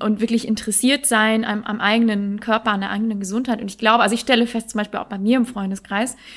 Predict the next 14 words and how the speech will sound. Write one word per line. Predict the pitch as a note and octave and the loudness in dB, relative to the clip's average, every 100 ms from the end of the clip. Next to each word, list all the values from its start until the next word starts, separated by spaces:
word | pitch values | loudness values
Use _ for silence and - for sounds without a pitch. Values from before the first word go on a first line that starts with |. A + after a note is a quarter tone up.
| - - - | -20 -14 -8
dass | G3 | -2
es | F#3+ | 2
wenig | G3 A3+ D#4+ A#3+ - | 6 6 6 2 0
Frauen | F#3+ F#3 F#3+ | 0 2 0
gibt, | G3 G3 | -4 -2
die | G3+ | -2
sagen, | F#3 F3+ | 0 0
ja, | F3+ C4+ C#4+ | 2 2 2
dann | F#3+ G3 | 0 0
mache | D4+ D#4 | -2 -4
ich | - | -8
das | F#3+ - | -10 -8
jetzt, | F#3+ - | -8 -6
dann | G3 G3 G3+ | -4 -4 -6